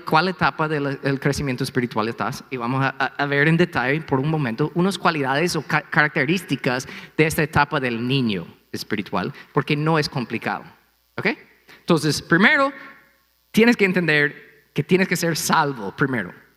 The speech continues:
para saber en cuál etapa estás. Entonces, pensando, ya entiendo, hablando a personas salvas, aquí vamos, hablando de esa etapa del niño, al igual que niños reales,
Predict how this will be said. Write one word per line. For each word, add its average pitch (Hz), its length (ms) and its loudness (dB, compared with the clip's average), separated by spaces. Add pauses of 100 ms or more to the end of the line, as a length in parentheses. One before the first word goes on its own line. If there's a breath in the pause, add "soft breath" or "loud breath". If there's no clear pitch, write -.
para 147 160 2
saber 156 640 0
en 165 100 0
cuál 147 220 2
etapa 131 300 -6
estás. - 380 -12 (240 soft breath)
Entonces, 135 300 -6
pensando, 185 640 0
ya 147 200 2
entiendo, 165 520 2
hablando 135 320 2
a 151 60 -2
personas 165 360 0
salvas, 151 440 2 (240 loud breath)
aquí 143 160 0
vamos, 135 480 0 (580)
hablando 143 380 0
de 135 140 0
esa 131 180 -4
etapa 127 320 -4
del 120 140 -6
niño, 139 400 -4 (280 loud breath)
al 139 140 0
igual 160 260 0
que 170 100 -2
niños 160 320 -2
reales, 139 580 0